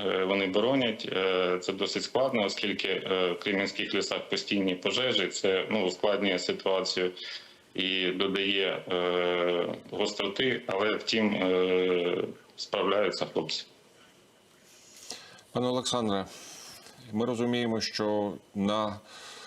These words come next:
Speaker 2: тимчасово окупованих територіях Луганської області є своя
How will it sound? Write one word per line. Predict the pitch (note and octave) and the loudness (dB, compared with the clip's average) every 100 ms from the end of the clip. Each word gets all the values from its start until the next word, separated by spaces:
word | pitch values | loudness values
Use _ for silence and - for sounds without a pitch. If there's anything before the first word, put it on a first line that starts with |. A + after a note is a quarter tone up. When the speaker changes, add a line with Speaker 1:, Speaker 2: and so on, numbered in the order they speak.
| - | -10
Speaker 2:
тимчасово | - A2+ A#2+ - A2+ G2 | -2 0 0 0 2 2
окупованих | G2 G#2+ A2 G#2+ G#2 G2 | 0 -2 2 2 2 0
територіях | A2 G2+ A2 G#2+ G#2 F2 | 0 0 0 0 0 0
Луганської | G2+ G#2 G2+ - G#2+ G#2+ G#2+ | 2 2 0 -4 -2 0 2
області | C3 C3+ C3+ - - | 0 0 -2 -2 -2
є | G2+ G#2+ A2 | 0 0 0
своя | G2+ G2 G#2+ G#2+ | 0 0 2 0